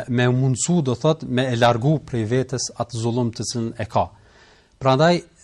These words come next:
nga kjo pikpamje është e lejuar. Edhe gjithashtu transmetohet një hadith i pejgamberit sallallahu alaihi wasallam se një grua e quajtur Hind, ka qenë gruaja e Ebu Sufjanit, ka ardhur te pejgamberi sallallahu alaihi wasallam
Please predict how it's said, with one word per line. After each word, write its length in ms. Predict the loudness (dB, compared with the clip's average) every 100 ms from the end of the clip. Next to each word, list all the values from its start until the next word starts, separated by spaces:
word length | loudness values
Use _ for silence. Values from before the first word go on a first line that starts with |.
| -6 -2 0 0
nga 160 | 2 2
kjo 200 | 4 2 2 -4 _ -8
pikpamje 640 | -8 -2 0 0 0 -4 -2
është 220 | -4 -2
e 40 | 0
lejuar. 460 | 2 2 0 -4 -8 _ _ _ _ -10
Edhe 160 | -4 -2
gjithashtu 460 | 0 0 -2 -4 -4
transmetohet 500 | -4 -4 -4 -2 -2
një 120 | -2
hadith 300 | -2 -2 -4
i 20 | -4
pejgamberit 560 | -4 -2 -2 -2 -4
sallallahu 480 | -4 -2 -2 2 2
alaihi 200 | 0 -4
wasallam 400 | -4 -4 -2 -4 -6
se 200 | -6 -2
një 180 | 2 2
grua 380 | 2 2 2 2
e 100 | 0 -6
quajtur 460 | -4 -4 -2 -4
Hind, 320 | 2 2 0 -6 -20 _ _ _
ka 140 | -4 -2
qenë 220 | 0 0
gruaja 420 | 2 2 4 2 0
e 120 | -2 -2 -4 -12 -12
Ebu 180 | -8 -6
Sufjanit, 640 | -8 -6 -2 0 0 -4 0
ka 100 | 4
ardhur 280 | 6 4 0
te 60 | -4
pejgamberi 540 | -2 -2 0 -2 -2
sallallahu 640 | -4 -4 -2 -2 0 0 0
alaihi 300 | 0 -4 -4
wasallam 500 | -6 -6 -4 -4